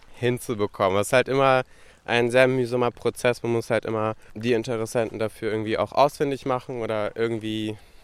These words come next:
an die Leute, sag ich mal, rankommen. Halt eben Tänzer aus unterschiedlichsten Bereichen zusammenzubringen.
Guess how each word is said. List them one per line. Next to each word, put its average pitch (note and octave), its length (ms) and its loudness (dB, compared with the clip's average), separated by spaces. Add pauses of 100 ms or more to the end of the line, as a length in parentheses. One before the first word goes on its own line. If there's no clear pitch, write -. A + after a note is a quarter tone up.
(240)
an A#2 220 -2
die A#2 120 -2
Leute, B2 380 0
sag G2+ 180 -2
ich G#2 140 -10
mal, G#2+ 180 -2
rankommen. G#2+ 540 0 (260)
Halt B2+ 220 0
eben A#2+ 480 -2 (400)
Tänzer B2+ 680 -2
aus A2 160 -4
unterschiedlichsten A#2+ 840 -6
Bereichen A2+ 520 0
zusammenzubringen. G#2+ 760 -6